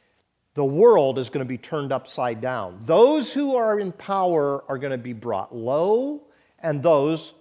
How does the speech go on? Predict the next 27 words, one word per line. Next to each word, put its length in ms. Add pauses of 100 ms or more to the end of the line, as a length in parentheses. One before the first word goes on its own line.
(100)
who 140
are 140
low, 500
like 340
she 340
is, 320 (200)
are 120
going 340
to 80
be 380
elevated. 640 (720)
So 400 (520)
the 100
first 440
song 640
that 140
is 160
being 340
sung 580
by 160
Mary 640 (680)
is 560 (260)
what 420
God 360
is 320
up 300
to 360